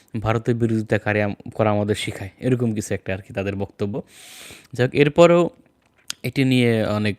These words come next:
আহ, রাজনীতিক, রাজনৈতিক ব্যক্তিরা একটু তুলকালাম করতেছে, বিশেষ করে আমাদের রুহুল কবির রিজভী সাহেব, বিএনপির সিনিয়র যুগ্ম মহাসচিব। তো এরপরেও, আহ, আমাদের আরও কিছু, আমাদের, আহ, বিএনপি সাবেক এমপি হারুন সাহেব,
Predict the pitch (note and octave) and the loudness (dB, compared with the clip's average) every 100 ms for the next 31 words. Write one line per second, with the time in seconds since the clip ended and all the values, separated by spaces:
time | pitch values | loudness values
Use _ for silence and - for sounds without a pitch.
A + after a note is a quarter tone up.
0 | - - - - A2 G2+ G2+ A2 G#2 A2 | -8 -20 -14 -4 -2 -2 -4 -4 -4 -6
1 | G#2+ G#2+ - - G#2+ G#2+ A#2+ A#2 A2 G#2 | -6 -6 -8 -6 -2 -2 -2 -4 -4 -6
2 | - G#2 G#2 - G#2+ A2+ A2 A2 G#2+ G#2 | -4 -6 -6 -6 -6 -4 -4 -2 -2 -4
3 | B2 A2 - - - - - - _ A2 | -6 -6 -8 -10 -14 -20 -20 -20 _ -4
4 | G#2 A2+ A2 G#2+ G#2+ G#2+ A2+ A#2 A#2 A2 | -4 -2 -2 0 0 0 -2 -2 0 0
5 | G#2+ G#2 G#2 - A2 - - A2 G#2 G#2+ | 0 -2 -4 -6 -6 -8 -8 -6 -4 -6
6 | - A2 G#2+ G2 G#2 G#2 G#2 G2+ G#2 B2+ | -6 -6 -4 -4 -6 -6 -6 -6 -8 -10
7 | C3+ - - - - - - D3 - E3 | -14 -18 -20 -20 -20 -10 -2 -2 2 2
8 | D#3+ - B2 A#2+ A#2+ A#2 B2 C#3 C#3 C3+ | 2 2 0 2 0 2 2 2 2 -2
9 | - - - B2+ A2+ A#2 A2 A2+ G#2 G2+ | -2 -8 -6 -2 0 0 0 0 -2 -4
10 | - A2+ C3 C3 C3+ D3 C#3+ C3+ C3+ A#2 | -6 -4 -2 -2 2 4 4 2 2 0
11 | G#2+ C#3 C3 A#2+ A#2+ | 0 2 2 0 -2